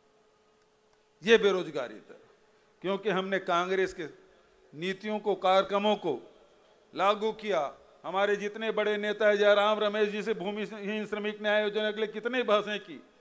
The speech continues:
उन्होंने कहा कि भूमिहीनों के सर्वे कराइए, हमने सर्वे कराया, योजना बनाई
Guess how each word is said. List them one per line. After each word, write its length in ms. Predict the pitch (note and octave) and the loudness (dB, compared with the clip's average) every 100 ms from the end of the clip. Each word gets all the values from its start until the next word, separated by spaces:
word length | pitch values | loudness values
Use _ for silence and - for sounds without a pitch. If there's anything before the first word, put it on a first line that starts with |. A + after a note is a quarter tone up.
| _ _ _ _ _ _ | _ _ _ _ _ _
उन्होंने 340 | E3 A3+ A#3+ A#3 | -4 -2 2 2
कहा 400 | A#3 A#3 B3+ B3 - - - - _ - | 8 10 10 6 0 -16 -20 -20 _ -6
कि 60 | |
भूमिहीनों 600 | G3 G#3+ A#3+ B3 A#3+ B3 B3 | 0 0 2 2 0 0 4
के 220 | B3+ A3+ A3 - - - | 6 6 2 -12 -20 -18
सर्वे 360 | - A#3+ B3+ C#4+ | 2 4 8 8
कराइए, 560 | C4+ C4 C4 C4 G3+ - - - - - - _ _ _ _ _ _ - | 10 8 8 8 4 0 -16 -20 -20 -20 -20 _ _ _ _ _ _ -8
हमने 260 | F#3+ A#3+ | 0 0
सर्वे 400 | A3 A#3+ B3 C4+ | 4 4 8 8
कराया, 360 | C4 B3+ A#3+ A#3 | 8 8 12 12
योजना 540 | A3+ B3 C4 C4 C4+ | 10 8 8 8 6
बनाई 480 | B3+ B3 B3 A#3 F3+ | 6 6 6 4 -2